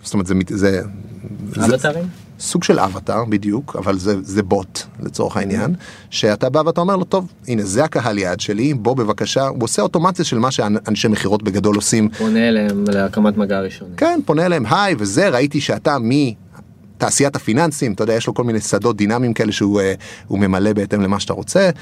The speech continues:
Speaker 1: אה, אני, הוא יודע מה הטייטל שלו, זאת אומרת, יש, אתה, אתה מכין כמה וריאנטים של הדבר הזה, ואתה משגר את אותם הרובוטים, אה, to roam freely, אה, ב-, בלינקדאין, והם בעצם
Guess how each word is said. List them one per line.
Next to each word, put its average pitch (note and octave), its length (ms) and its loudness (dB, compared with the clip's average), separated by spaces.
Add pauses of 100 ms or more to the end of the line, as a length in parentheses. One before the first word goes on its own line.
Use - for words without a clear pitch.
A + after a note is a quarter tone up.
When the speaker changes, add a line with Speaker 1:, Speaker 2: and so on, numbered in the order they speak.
(400)
Speaker 1:
אה, A2 60 -6 (1000)
אני, G2 220 2 (180)
הוא G#2 120 -2
יודע G2 180 4
מה F#2+ 120 2
הטייטל F3 360 0
שלו, B2 260 0 (160)
זאת - 120 -8
אומרת, B2+ 140 0
יש, C#3+ 180 -2
אתה, A2+ 200 0
אתה G#2+ 120 -2
מכין G#2 280 0
כמה B2+ 280 0
וריאנטים G#2 440 0
של G#2+ 180 -2
הדבר G#2 440 -2
הזה, G3+ 200 0
ואתה C3+ 180 0
משגר A#2 460 0
את A2 80 -2
אותם A2 240 -2
הרובוטים, A2+ 540 0 (480)
אה, F#2+ 240 0 (120)
to - 40 -2
roam A2+ 480 2
freely, A2 440 2
אה, A#2 200 4
ב-, G2+ 260 2
בלינקדאין, D#3+ 600 4 (400)
והם D3 160 4
בעצם G3 420 2